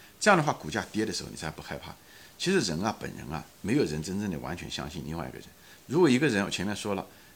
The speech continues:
如果一个人真正完全相信另外一个人，那么你就买股神的股票就行了，比方说买巴菲特的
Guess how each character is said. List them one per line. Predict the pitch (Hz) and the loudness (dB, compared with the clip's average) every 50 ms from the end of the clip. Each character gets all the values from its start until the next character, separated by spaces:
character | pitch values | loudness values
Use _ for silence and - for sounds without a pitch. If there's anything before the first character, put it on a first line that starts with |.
| - - | -18 -8
如 | - 143 175 | 0 2 4
果 | 160 123 | 6 6
一 | 135 | 6
个 | 160 | 6
人 | 135 113 117 | 4 4 2
真 | - 143 151 | 2 0 0
正 | 147 117 87 | 0 2 2
完 | 87 104 113 | 2 0 0
全 | 104 85 87 | 0 -2 -2
相 | - 117 98 98 | -2 -2 -2 -2
信 | 110 98 98 | -2 -2 -2
另 | 104 104 | -2 0
外 | 101 98 | 0 -2
一 | 87 | -2
个 | 73 | -2
人， | 62 - 50 - - - - - - - - - - - - - | -4 -8 -10 -12 -14 -20 -20 -20 -20 -20 -20 -20 -20 -18 -6 -2
那 | 104 | 0
么 | 104 101 92 - - - - - - - - | 0 0 0 -4 -8 -16 -20 -20 -20 -10 -6
你 | 107 104 98 95 90 | -2 0 0 0 -2
就 | 82 107 | -2 -2
买 | 107 95 76 67 64 65 69 - - - - - | 0 0 0 0 -2 -4 -4 -8 -10 -16 -20 -16
股 | - 73 69 | -12 -10 -8
神 | - 76 82 | -6 -4 -4
的 | 92 | -6
股 | - - | -6 -8
票 | - - 92 90 | -10 -6 -4 -4
就 | 78 67 | -4 -4
行 | - - 53 | -8 -10 -10
了， | 50 50 50 - | -12 -14 -16 -12
比 | - 76 | -10 -8
方 | 76 | -8
说 | 76 76 73 80 65 | -8 -8 -8 -8 -8
买 | 71 64 64 69 - - - | -6 -6 -8 -8 -10 -8 -4
巴 | 87 90 | -4 -2
菲 | 87 90 | -2 -2
特 | 82 101 | -6 -4
的 | 82 85 | -6 -6